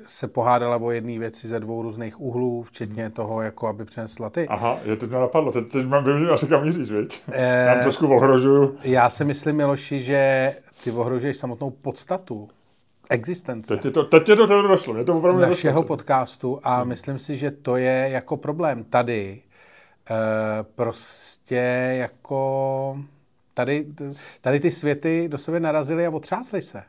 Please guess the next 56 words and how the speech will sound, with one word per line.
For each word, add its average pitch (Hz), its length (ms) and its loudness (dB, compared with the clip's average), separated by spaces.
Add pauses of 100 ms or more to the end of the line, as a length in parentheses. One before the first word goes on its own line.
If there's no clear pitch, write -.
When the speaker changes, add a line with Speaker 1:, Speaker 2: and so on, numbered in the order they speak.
(100)
Speaker 2:
Hmm, 107 260 -14 (120)
hmm. 107 80 -12 (260)
Tak - 180 -10
já, 110 220 0
já, 117 180 0
já, 117 220 -2
já 113 100 0
to 113 100 -8
budu 120 160 -6
brát 123 200 -2
v - 40 -12
úvahu. 117 340 -2 (320)
Jo, 95 200 -8 (280)
jo. 92 160 -20
Speaker 1:
Dobře, 165 460 0
dobře. 165 300 0
Chtěl 214 200 6
jsem 247 180 2
jenom, 226 200 0
jako, 214 200 0
aby 190 160 4
to 202 160 0
Speaker 2:
Teď - 80 0
mi 190 60 10
to - 0 -
Speaker 1:
zaznělo. 196 260 8
Speaker 2:
došlo, 202 280 4
teď 143 180 -6
mi 175 60 0
došlo. 156 280 -2 (280)
Ono 156 200 6
Speaker 1:
Protože 190 340 10
Speaker 2:
totiž - 40 2
Speaker 1:
ty 254 80 8
jsi 277 140 8
opravdu 214 380 10
jenom, 180 200 10
jako, 165 360 8
abyste 143 300 -4
pochopili, 156 440 0 (180)
že 135 60 -6
opravdu 143 320 -2
udělal 151 260 2
to, 151 120 -2
že 147 100 -2
donutil, 143 440 -2 (880)
eh, 165 40 -4
ně-, 147 300 -4
chat 143 140 2
G 127 140 -6
P 147 100 -8
T 139 100 -6
se 165 120 -2
pohádat 131 440 6
o 139 100 -4
nějakým, 139 440 -4